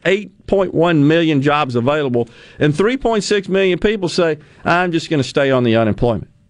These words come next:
Why can't we get those people matched up with the jobs?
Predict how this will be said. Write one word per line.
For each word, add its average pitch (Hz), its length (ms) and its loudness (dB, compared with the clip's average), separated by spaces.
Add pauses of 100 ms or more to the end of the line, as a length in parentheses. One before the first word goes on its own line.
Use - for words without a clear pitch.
(120)
Why 262 220 2
can't 349 200 0
we 302 100 2
get 285 180 0
those 269 220 -2 (100)
people 233 320 0
matched 185 440 0
up 208 220 0
with 170 120 0
the 139 60 0
jobs? 120 580 -4